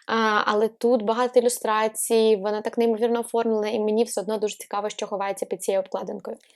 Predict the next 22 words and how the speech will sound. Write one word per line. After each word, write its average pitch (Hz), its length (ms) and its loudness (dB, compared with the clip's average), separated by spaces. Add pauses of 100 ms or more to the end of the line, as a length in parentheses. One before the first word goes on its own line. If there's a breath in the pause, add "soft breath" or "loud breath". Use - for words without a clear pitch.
(200 soft breath)
І 294 120 8
наступна 277 380 4
книга, 262 380 6
яка 220 180 2
мене 240 160 8
цікавила 240 520 4
з 214 60 0
моменту, 226 340 4
як 226 100 4
я 226 60 10
її 226 120 6
побачила, 220 600 4
я 226 120 8
її 220 140 6
придбала 233 600 2
і 233 200 0
чомусь 226 460 2
досі 233 280 4
не 214 100 0
прочитала, 247 520 0
це - 140 4
книга 277 460 2